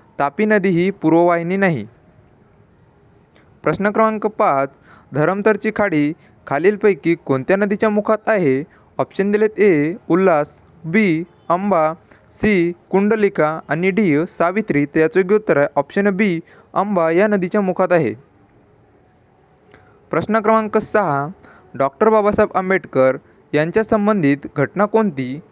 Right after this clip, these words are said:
ऑप्शन दिलेत: ए स्वराज्य पक्ष, बी पुणे करार, सी चले जाव चळवळ आणि डी यापैकी नाही. तर याचं योग्य उत्तर आहे ऑप्शन बी पुणे करार. प्रश्न क्रमांक सात,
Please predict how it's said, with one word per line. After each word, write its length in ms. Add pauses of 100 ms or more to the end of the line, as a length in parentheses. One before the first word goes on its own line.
(140)
ऑप्शन 320
दिलेत: 280
ए 260 (400)
स्वराज्य 440
पक्ष, 260 (260)
बी 400 (160)
पुणे 240
करार, 440 (460)
सी 360 (100)
चले 240
जाव 180
चळवळ 500
आणि 240
डी 400
यापैकी 540
नाही. 320
तर 180
याचं 220
योग्य 180
उत्तर 240
आहे 220 (400)
ऑप्शन 460
बी 320 (160)
पुणे 220
करार. 380 (2500)
प्रश्न 260
क्रमांक 320
सात, 480